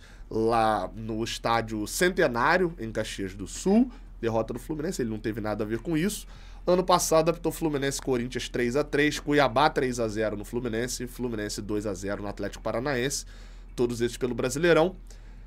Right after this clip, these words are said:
O, o do Corinthians foi uma arbitragem bem complicada. As outras não foi um drama muito bi-, bizarro, não. Enfim, é um árbitro que já apitou sete jogos do Fluminense, sendo três vitórias, um empate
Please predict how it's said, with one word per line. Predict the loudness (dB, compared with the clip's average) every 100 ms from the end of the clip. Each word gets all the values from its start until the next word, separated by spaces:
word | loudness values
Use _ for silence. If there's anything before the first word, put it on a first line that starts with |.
| -18 -18 -18 -18 -18 -18 -18 -18 -10
O, | -6 -4 -2
o |
do | -2 2
Corinthians | 8 8 8 0 -2
foi | 0
uma | 4
arbitragem | 6 4 6 6 6 -2
bem | 0 6 8 8 8 6
complicada. | 4 2 2 0 -2 -4 -4
As | -6 0
outras | 0 0 -2 -6 -6
não | -4
foi | -4
um | 0
drama | 4 4 4 2
muito | 0 -4
bi-, | -2 0
bizarro, | 0 -2 -2 -2 -2 -4
não. | -8 -12 -18 -18 -18 -10
Enfim, | -2 0 -2 -4 -2
é | 2
um | 6
árbitro | 6 4 -2
que |
já | -2
apitou | 0 -4
sete | 0 -2 0
jogos | 0 0
do | -2
Fluminense, | -2 0 0 0
sendo | -2 -2
três | 0 0
vitórias, | -2 2 4 4 2 -4
um | -4
empate | 0 0 -2 -8